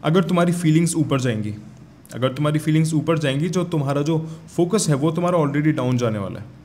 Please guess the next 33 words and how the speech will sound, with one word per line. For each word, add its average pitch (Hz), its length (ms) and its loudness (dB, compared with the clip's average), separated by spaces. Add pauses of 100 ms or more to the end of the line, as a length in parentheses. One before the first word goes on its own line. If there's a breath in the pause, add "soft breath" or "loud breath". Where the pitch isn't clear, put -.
(880 loud breath)
already 156 360 2
डाउन 196 200 4
जाने 190 200 4
वाला 120 200 2
है। 117 60 0
अगर 127 100 0
तुमको 139 260 -2
ऐसा 139 200 0
लग 135 180 2
रहा - 120 2
है, 135 60 0
अगर 135 100 -2
तुम 165 140 0
अपने 170 200 -2
मन 151 220 2
के 180 80 0
हिसाब 180 220 0
से - 160 -8
चलते 120 240 -2
हो 117 60 -2
ना, 135 120 -8 (640 loud breath)
तब 139 120 -2
तुम 151 140 2
आगे 143 160 0
नहीं 135 200 2
बढ़ 123 160 0
पाओगे। 110 300 -4
तुम 123 160 -4
हमेशा, 135 300 -2
तुम्हारा 135 260 -4
सिर्फ 135 180 -4
एक 131 180 -2
ही 185 180 0